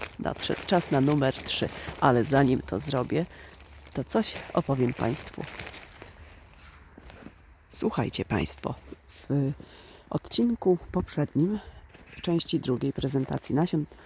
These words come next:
pokazałam sarenkę, która pożywiała się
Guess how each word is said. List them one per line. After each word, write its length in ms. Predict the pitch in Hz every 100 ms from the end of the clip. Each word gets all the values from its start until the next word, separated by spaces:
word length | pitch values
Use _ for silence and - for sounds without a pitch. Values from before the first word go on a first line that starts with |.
| - - -
pokazałam 680 | - - 160 160 151 139 151
sarenkę, 680 | - 185 156 123 120 - 131 - - _ - - _ _ _
która 680 | - - 151 147 143 135 135
pożywiała 680 | - 170 135 123 123 110 -
się 240 | -